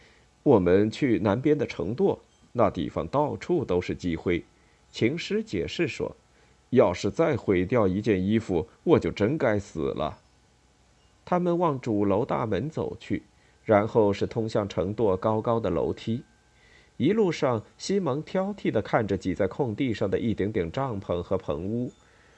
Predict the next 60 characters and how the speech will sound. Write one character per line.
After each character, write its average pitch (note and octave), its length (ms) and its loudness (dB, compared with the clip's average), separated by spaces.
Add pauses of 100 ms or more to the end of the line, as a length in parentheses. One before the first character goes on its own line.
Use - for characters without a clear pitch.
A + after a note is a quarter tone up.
(120)
还 A2+ 160 6
有 B2+ 140 4
许 G#2+ 220 -2
多 A#2+ 180 2
人 G#2 220 0
在 B2 120 0
大 G#2 240 0
院 G#2+ 260 0
里 F2 200 -2
漫 A#2+ 200 -2
无 F#2+ 140 2
目 C3+ 240 0
的 F#2+ 140 -4
地 E2+ 120 0
游 D2 280 -2
荡。 A#2+ 240 -2 (1080)
“很 E2+ 320 0
多 A2 180 8
人 G2 320 4
都 A#2+ 140 2
来 F2+ 160 4
避 G#2+ 220 -2
难。” C3+ 240 -2 (160)
桑 D#3 300 -4
福 A#2+ 160 -4
哥 F3 220 -2
说 D2 300 -6 (540)
，“大 G#2+ 220 4
多 B2 200 4
数 A#2 380 2
来 F#2 180 2
自 G2+ 140 -4
霜 A#2+ 260 -2
冻 A2+ 180 -2
边 G#2+ 240 4
境 B2+ 300 0
和 - 180 0
绿 B2 180 2
卫 A#2+ 200 2
河 G2+ 240 0
谷 D2+ 240 -4
附 - 160 -2
近。 F2+ 240 -4 (720)
也 E3+ 160 4
有 C3 120 2
人 A2 160 6
发 C#3+ 200 0
现 A#2 200 2
哥 E3 160 0
斯 E3 140 -2
武 G#2+ 160 0
侯 A2+ 240 2
爵 A2 160 0
的 C#3 80 0
治 C3 220 -2
理 E2+ 320 -2
有 A2 120 2
点 D#2+ 220 -4
过 C3 240 0
头， G#2 400 -2